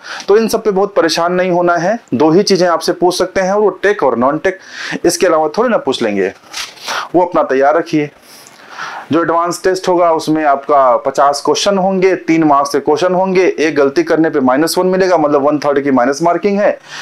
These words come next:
तो ये सारी चीज़ें हैं जो कि हर एग्जाम में होती हैं, तो उसमें कुछ अलग से बताने वाला नहीं है। हाँ, how to apply, अप्लाई कैसे करना है, तो आपको बार्क के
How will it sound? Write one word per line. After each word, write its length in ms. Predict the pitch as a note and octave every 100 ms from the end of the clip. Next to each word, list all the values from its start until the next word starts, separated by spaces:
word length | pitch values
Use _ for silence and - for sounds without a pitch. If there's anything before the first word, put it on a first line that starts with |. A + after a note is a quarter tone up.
| - - -
तो 60 |
ये 100 | A#3
सारी 260 | A#3 G#3 G#3+
चीज़ें 300 | G#3 F#3+ G3+
हैं 140 | G3+
जो 100 | G#3+
कि 100 | G#3
हर 200 | F#3 D#3+
एग्जाम 300 | E3 D3+ E3
में 100 | F#3
होती 300 | F3 F3+ F#3+
हैं, 100 | F#3+
तो 100 | G#3+
उसमें 200 | F#3 F#3
कुछ 200 | F3 E3 - - - - - - F3+
अलग 200 | G#3+ G#3+
से 200 | - G3
बताने 340 | F3 E3 F3+
वाला 300 | F3 E3 D#3
नहीं 280 | D3 D#3 F3+
है। 160 | A3
हाँ, 300 | F#3 D#3+ D3 -
how 200 | D3 F3+ F#3
to 140 | F#3+
apply, 320 | F#3 F3 F#3
अप्लाई 300 | F#3+ F3 D3
कैसे 280 | E3+ F3 F#3
करना 280 | F3+ F3 F3
है, 280 | F3 G#3+ C4 - - -
तो 60 | D3+
आपको 580 | C#3 C#3+ - G#3 C4+ - C3+
बार्क 340 | C#3 D3+ E3
के 280 | D#3 G#3